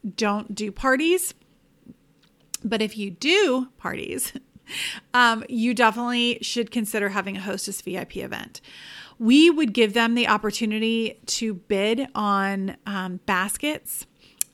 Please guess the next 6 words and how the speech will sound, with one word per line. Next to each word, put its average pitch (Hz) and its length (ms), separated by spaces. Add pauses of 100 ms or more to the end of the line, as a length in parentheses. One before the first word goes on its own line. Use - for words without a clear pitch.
(120)
of 214 160
free, 226 640 (220)
free 233 720
retired 208 720 (120)
jewelry. 202 560 (1600)
Um, 220 320